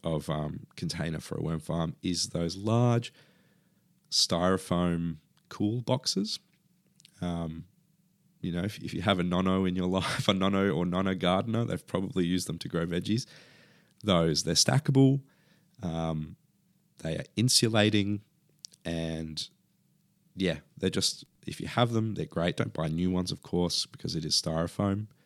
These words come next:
Try and get some, some old ones, and you can very easily construct a worm farm out of those. And there's lots of tutorials online on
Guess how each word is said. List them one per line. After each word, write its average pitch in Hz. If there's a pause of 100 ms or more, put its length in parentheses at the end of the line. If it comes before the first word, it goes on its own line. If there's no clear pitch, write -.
(460)
Try 92
and 82
get 82
some, -
some 76
old 85
ones, 85 (560)
and 92
you 87
can 95
very 92
easily 80
construct -
a -
worm 73
farm 71
out 80
of 76
those. 117 (1000)
And 92
there's 98
lots -
of 78
tutorials 71
online 78 (140)
on 82